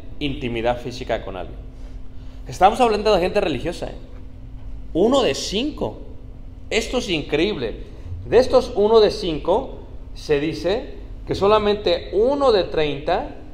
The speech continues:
se espera hasta el matrimonio para tener coito, to have sex. Imagínate, treinta personas en el mundo,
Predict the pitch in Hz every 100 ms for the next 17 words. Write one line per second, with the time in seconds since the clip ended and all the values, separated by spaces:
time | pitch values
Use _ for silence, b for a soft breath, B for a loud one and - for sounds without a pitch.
0 | - - - - - - - 147 - -
1 | 185 127 143 185 - - - - - -
2 | - 185 226 226 214 196 175 185 190 165
3 | 156 156 160 208 302 - - - - -
4 | - - - - - - - - - -
5 | 131 131 135 151 175 - - - - -
6 | - - - - - - 139 127 - 92
7 | - - - - - - 123 160 135 -
8 | 120 - - - - - - - - -
9 | - - - - - 151 185 208 139 104
10 | - - - - - - 220 285 - 254
11 | 196 180 185 214 214 214 175 165 180 196
12 | 165 170 254 -